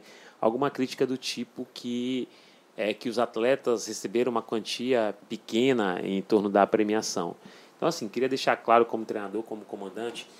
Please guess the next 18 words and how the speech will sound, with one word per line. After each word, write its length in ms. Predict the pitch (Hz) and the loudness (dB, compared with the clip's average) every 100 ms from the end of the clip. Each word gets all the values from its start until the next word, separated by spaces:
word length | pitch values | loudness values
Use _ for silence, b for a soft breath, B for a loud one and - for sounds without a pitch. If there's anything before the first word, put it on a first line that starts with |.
| b b | b b
que 100 | 127 | 0
o 60 | 120 | 6
valor 240 | 117 131 | 8 8
acertado 500 | 151 - 143 113 110 | 4 2 2 4 4
entre 140 | 110 | 2
jogadores 500 | 107 110 104 117 139 | 2 2 6 8 6
e 40 | 123 | 6
dire-, 240 | 117 107 - - - | 6 6 4 -12 -10
e 120 | - | -2
a 20 | 101 | -2
diretoria, 420 | 98 98 107 113 | 2 4 6 8
houve 240 | 156 139 143 | 8 8 6
um 60 | |
acordo, 520 | 151 - 127 107 98 92 - | -2 2 4 4 0 -12 8
houve 240 | 123 113 | 8 10
um 60 | 131 | 2
acerto, 580 | 143 - 117 - - - - | 0 0 0 0 -10 -18 -4
né? 220 | 104 127 | -2 -2